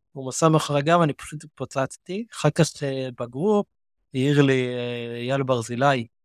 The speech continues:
אה, שידוע בת-, בכינוי ברזי המנחוס, אבל, אה,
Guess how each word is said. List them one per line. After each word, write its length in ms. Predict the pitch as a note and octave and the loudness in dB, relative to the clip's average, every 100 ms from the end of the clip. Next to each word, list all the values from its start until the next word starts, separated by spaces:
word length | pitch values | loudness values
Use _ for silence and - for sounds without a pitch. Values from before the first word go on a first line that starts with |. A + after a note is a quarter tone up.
| _ | _
אה, 280 | A#2+ A#2 A2+ A2+ | -14 -10 -10 -12
שידוע 580 | - A#2+ A2+ A2 B2+ | -8 -6 -4 -4 -4
בת-, 280 | A#2 A2+ - | -6 -8 -16
בכינוי 580 | C3 A#2+ - A#2+ C#3 B2+ - _ _ _ - | -14 -14 -12 -8 -6 -6 -8 _ _ _ 2
ברזי 460 | C3+ C3+ B2+ C3 B2 | 6 6 4 2 2
המנחוס, 920 | A#2 A2+ A2+ A#2 - F#3 F3 - - _ _ _ B2 | 0 -2 -6 -6 0 2 2 -2 -12 _ _ _ -12
אבל, 500 | A2+ A2 A#2 A#2 A#2+ | -10 -6 -6 -4 -6
אה, 340 | A#2+ B2 C#3 | -6 -8 -10